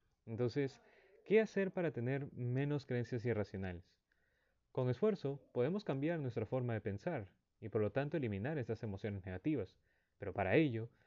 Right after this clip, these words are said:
tenemos que ser capaces de observar estos pensamientos. Debemos tratar de ser conscientes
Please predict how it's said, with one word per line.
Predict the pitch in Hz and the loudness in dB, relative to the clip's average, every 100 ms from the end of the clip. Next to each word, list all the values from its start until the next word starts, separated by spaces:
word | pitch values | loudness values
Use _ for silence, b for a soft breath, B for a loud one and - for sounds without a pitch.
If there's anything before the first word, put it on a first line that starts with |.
| b b | b b
tenemos | 117 143 202 | -4 -2 0
que | 160 | -2
ser | 165 | -2
capaces | 160 135 - 156 - 123 | 0 -2 0 -2 0 0
de | 104 | 0
observar | 95 - 95 127 139 | -2 -4 -2 0 0
estos | 123 123 | -2 -4
pensamientos. | 117 101 98 127 139 - - _ b b b - | -2 -2 -2 0 -2 -6 -20 _ b b b -2
Debemos | 104 104 139 147 | 2 2 2 0
tratar | 131 113 123 123 | -2 -2 -2 -2
de | 113 | -2
ser | - 131 | -2 -4
conscientes | 117 110 101 - 156 117 120 127 | -2 -6 -6 -4 -4 -4 -6 -8